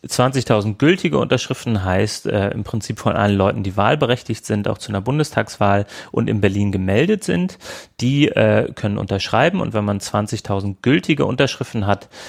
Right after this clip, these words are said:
dann geht das, äh, als, das heißt dann formell, äh, Antrag auf Einleitung eines Volksbegehrens, dann geht das,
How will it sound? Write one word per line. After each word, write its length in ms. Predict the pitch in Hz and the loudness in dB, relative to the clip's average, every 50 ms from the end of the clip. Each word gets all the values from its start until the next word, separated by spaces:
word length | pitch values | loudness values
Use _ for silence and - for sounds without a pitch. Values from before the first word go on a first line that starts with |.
| - - _ | -20 -4 _
dann 400 | 107 92 98 110 117 117 120 123 - - | 2 2 4 4 2 0 -2 -4 -6 -2
geht 180 | - 113 - | -2 0 2
das, 380 | 120 107 101 - - - - - _ _ _ _ _ _ _ _ _ - | 4 2 2 2 -2 -6 -10 -14 _ _ _ _ _ _ _ _ _ -14
äh, 180 | - - - - - - - | -12 -10 -10 -10 -12 -14 -10
als, 480 | - - 101 101 101 98 - - - - _ 143 | -4 -2 -2 0 0 -2 -4 -8 -10 -10 _ -12
das 180 | - - - - | -10 -8 -2 -2
heißt 180 | 110 101 - 113 | -2 0 2 0
dann 80 | 101 | -2
formell, 420 | - - 104 95 92 95 98 104 - | 0 0 0 2 4 4 4 4 4
äh, 240 | - 104 95 98 - - | 2 2 0 0 0 0
Antrag 380 | 107 110 151 - - 110 104 | 0 0 0 0 0 0 0
auf 120 | - 98 104 | 0 0 0
Einleitung 480 | - - 117 123 135 139 139 131 120 | 0 0 2 2 2 2 2 0 0
eines 240 | - 101 110 110 - | 0 -2 -2 -2 -2
Volksbegehrens, 760 | - - 110 110 - - - 107 - 101 98 98 98 101 - - - - - - - | 0 0 0 0 0 -2 -6 -4 0 0 0 0 0 -2 -6 -12 -16 -16 -16 -12 -4
dann 160 | - 101 98 | -2 -2 0
geht 300 | 90 101 101 98 - - | 2 0 0 0 2 2
das, 320 | 98 107 117 - - - | 2 2 2 0 -6 -10